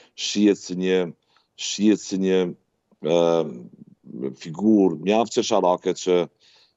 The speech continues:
edhe pse ka titullin doktor, doktor shkence apo ak-, akademik, ë,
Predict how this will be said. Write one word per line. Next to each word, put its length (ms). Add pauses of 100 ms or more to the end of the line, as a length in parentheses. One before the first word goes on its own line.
(140)
edhe 260
pse 180
ka 180 (200)
titullin 500 (220)
doktor, 400 (560)
doktor 300
shkence 480
apo 260
ak-, 160
akademik, 640 (560)
ë, 140